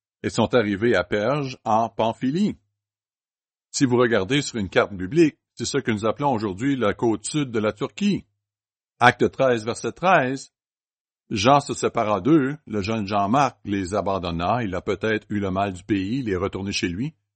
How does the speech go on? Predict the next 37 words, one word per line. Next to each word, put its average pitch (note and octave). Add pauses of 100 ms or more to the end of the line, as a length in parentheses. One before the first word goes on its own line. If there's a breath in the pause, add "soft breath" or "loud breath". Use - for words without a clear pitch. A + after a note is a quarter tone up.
et A2+
retourna A#2+
à -
Jérusalem. B2 (640)
Et A#2+
ils G#2+
se -
séparèrent A2+
à F#2+
Perge, A#2+
et, A2+
verset G#2
quatorze, A#2+
arrivèrent G#2+
à G2+
Antioche, C3
c'est G2
aujourd'hui G2+
le G2
centre A#2
de F2
la E2+
Turquie, A#2+
en G2
Pisidie. B2+ (560)
Ils A#2
allèrent B2+
à A#2
la G#2
synagogue, G2+
ils G2+
prêchaient A2
toujours A#2+
le G2+
jour F#2+
du D#2
sabbat. E2